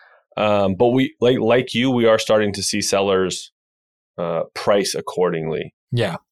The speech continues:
Speaker 2: Yep.
Speaker 1: So, yeah.
Speaker 2: That's awesome, man.
Speaker 1: Nothing screaming because we're still getting a lot of bids on it, but they're
Speaker 2: Yeah,
Speaker 1: getting priced
Speaker 2: yeah, I,
Speaker 1: accordingly.
Speaker 2: I, I, yeah, I mean, th-, this is not, it's not two thousand six, two thousand seven, two thousand eight. You know, we're not gonna see, um, you know, I,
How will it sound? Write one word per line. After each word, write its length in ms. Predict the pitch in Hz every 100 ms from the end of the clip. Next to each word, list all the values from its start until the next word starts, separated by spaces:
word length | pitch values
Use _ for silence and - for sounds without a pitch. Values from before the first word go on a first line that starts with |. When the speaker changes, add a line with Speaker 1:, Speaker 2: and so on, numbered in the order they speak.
| _ _ _ _ _
Speaker 2:
Yep. 160 | - 101
Speaker 1:
So, 240 | - - _ _ _ _ _ -
yeah. 80 |
Speaker 2:
That's 140 | 110 -
awesome, 320 | 90 90 82
man. 180 | 82 82
Speaker 1:
Nothing 280 | 117 131 156
screaming 520 | - 131 127 98 80 - _
because 240 | 101 101 98
we're 120 | 98
still 220 | - 101
getting 200 | 95 90
a 40 | 87
lot 120 | 82
of 80 | 80
bids 200 | 85 -
on 140 | -
it, 100 | -
but 140 | - - _ _ _ _
they're 140 | 117 143
Speaker 2:
Yeah, 160 | 139
Speaker 1:
getting 140 | 135 -
priced 260 | 131 127
Speaker 2:
yeah, 60 | 127
I, 40 |
Speaker 1:
accordingly. 400 | - 87 82 82 - _ _ _
Speaker 2:
I, 120 | 135 -
I, 140 | 127
yeah, 380 | 127 120 101 101 -
I 120 | 117
mean, 240 | 117 117
th-, 100 | 113 -
this 300 | 120 113 117
is 100 | 101
not, 300 | 104 104 - _ _
it's 140 | - -
not 180 | 113 -
two 120 | 113
thousand 320 | 107 101 98
six, 460 | - 95 90 - -
two 160 | 104
thousand 200 | 95 92
seven, 340 | - 87 87 87
two 80 |
thousand 260 | 90 90 87
eight. 220 | 85 82 -
You 80 |
know, 160 | 87 87
we're 100 | 87
not 180 | 87 87
gonna 200 | 90 90
see, 440 | - 90 85 85 - _ _ _
um, 540 | 87 92 90 85 82 80 _ _ _ _ -
you 120 | 107
know, 100 | 90
I, 120 | 113